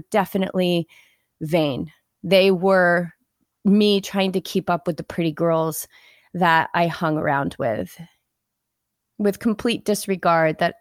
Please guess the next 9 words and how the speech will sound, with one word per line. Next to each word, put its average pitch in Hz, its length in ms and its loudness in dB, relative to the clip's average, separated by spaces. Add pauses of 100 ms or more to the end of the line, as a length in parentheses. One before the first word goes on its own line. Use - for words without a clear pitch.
I 196 100 2
was 190 180 0
a 196 60 2
beautiful, 190 920 -2
worthy, 165 640 0 (160)
amazing 170 640 -2
being 151 440 -2 (160)
already. 151 680 0 (540)
But 175 280 4